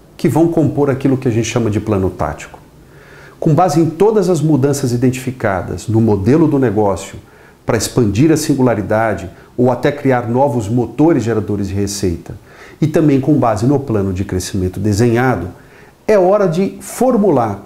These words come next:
qual é aquela carteira de projetos,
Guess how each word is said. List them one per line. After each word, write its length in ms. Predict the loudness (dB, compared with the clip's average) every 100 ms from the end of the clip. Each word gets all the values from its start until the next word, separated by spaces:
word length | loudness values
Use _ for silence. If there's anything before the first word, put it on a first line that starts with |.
| -18
qual 240 | -2 2 4
é 80 | 2
aquela 380 | 0 0 0
carteira 640 | 0 -2 -2 0 2 4 4
de 140 | 0
projetos, 760 | 0 0 0 0 -2 -4 -10